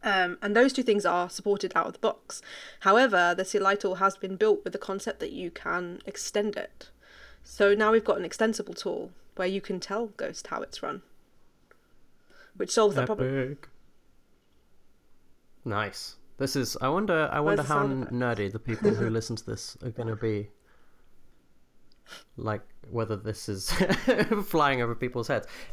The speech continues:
Speaker 2: But, um, if you have questions about any of these things that we're talking about, and you would like your questions answered in a semi-weekly, wait, no, what was it? Maybe weekly podcast type situation, then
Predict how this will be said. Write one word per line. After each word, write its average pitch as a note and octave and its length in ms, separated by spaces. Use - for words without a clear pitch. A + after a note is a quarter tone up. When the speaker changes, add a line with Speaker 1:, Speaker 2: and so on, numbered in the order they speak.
Speaker 2:
But, F3+ 380
um, C3 440
if F3+ 180
you D3+ 80
have C#3 160
questions A2 460
about A#2+ 180
any E3 120
of - 100
these G#2+ 160
things G#2 220
that G2 60
we're G2+ 100
talking G2 340
about, G#2+ 340
and A2 340
you B2+ 260
would A#2+ 200
like C#3+ 280
your A#2+ 80
questions A#2+ 420
answered D3+ 400
in A#2 160
a A2 160
semi-weekly, G#2+ 1080
wait, A2 180
no, A2 160
what A2 160
was B2+ 160
it? - 180
Maybe C3+ 380
weekly A2+ 580
podcast G#2+ 680
type A2+ 280
situation, A2+ 720
then B2 600